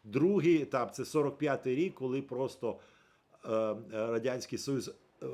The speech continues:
вивіз за ме-, в, в, в Києві є, був завод дуже довго, ар-, я не пам'ятаю, як він називався, Арсенал.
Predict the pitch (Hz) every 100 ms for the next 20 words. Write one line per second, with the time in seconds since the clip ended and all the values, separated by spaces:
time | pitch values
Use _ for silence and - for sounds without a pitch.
0 | - 127 92 143 180 151 104 87 117 113
1 | 123 - 104 - - - - - - -
2 | - 180 170 131 120 117 117 110 98 113
3 | 90 104 101 98 87 95 85 87 92 85
4 | 76 85 80 - 87 - _ - 98 87
5 | 85 87 87 85 82 76 82 78 107 147
6 | 165 139 110 - - - - - _ _
7 | _ 117 110 139 131 110 78